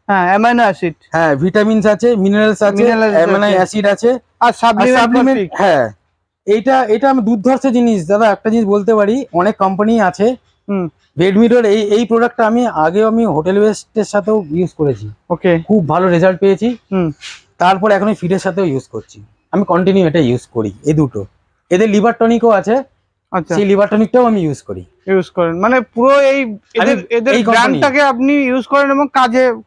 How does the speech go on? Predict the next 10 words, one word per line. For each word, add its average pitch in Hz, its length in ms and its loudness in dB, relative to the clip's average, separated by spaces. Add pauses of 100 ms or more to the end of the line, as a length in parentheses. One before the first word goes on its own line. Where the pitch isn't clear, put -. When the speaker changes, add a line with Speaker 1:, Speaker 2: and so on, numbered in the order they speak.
Speaker 1:
কার্যক্ষেত্রে 240 520 -2
ভালো। 208 180 0
Speaker 2:
হ্যাঁ, 127 140 2
আমি 160 160 0
অনেক 160 280 -2
ব্র্যান্ডই 185 260 -2
ইউজ 175 200 -2
করেছি। 104 400 -4
Speaker 1:
হুম। 175 420 0
Speaker 2:
সেখানে 170 400 2